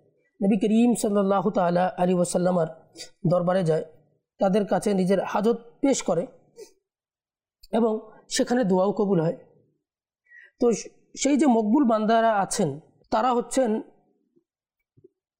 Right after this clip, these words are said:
মূলত দোয়া কবুলের একটা মাধ্যম। তাদের দরবারে গেলে তাদের উসিলা করে দোয়া করতে হবে, "মাওলা করিম, এই যে আমি যার দরবারে এস-, এসেছি মাওলা,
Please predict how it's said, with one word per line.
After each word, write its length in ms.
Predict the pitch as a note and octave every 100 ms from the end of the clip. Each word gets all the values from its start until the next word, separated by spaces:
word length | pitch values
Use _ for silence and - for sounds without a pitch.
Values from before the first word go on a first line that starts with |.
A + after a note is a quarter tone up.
| _ _ _ _ A3
মূলত 260 | A#3+ B3+
দোয়া 360 | C4 F3 A#3 D4
কবুলের 380 | - A#3+ C4+ A#3
একটা 260 | A3 C4+
মাধ্যম। 520 | G#3+ F#3+ F#3 G3 D#3+ A#2+ - _ _ _ _ _ _ _ _ _ _ _ _ _ _ F#3+
তাদের 280 | F#3+ G3 A#3+
দরবারে 360 | G#3 G3 G#3 G#3+
গেলে 400 | G3 B3 - - _ - -
তাদের 240 | - G3 A3+ -
উসিলা 320 | G#3+ C4+ B3
করে 220 | A3+ G#3
দোয়া 200 | F#3 G3+
করতে 240 | G3+ F3+ F#3
হবে, 200 | G3+ F#3 - _ _ _ F#3+
"মাওলা 200 | G#3 G#3
করিম, 320 | - G3 C4+ - - _ _ _ _ _ _ _
এই 120 | A#3
যে 100 | A3+
আমি 300 | A3 A3 G#3+ - - -
যার 320 | E3+ G3 F#3
দরবারে 420 | F3+ A3 A3+ A3 G#3+
এস-, 140 | F3+ -
এসেছি 340 | G#3 A3 A#3
মাওলা, 320 | F3 D#3+ D3+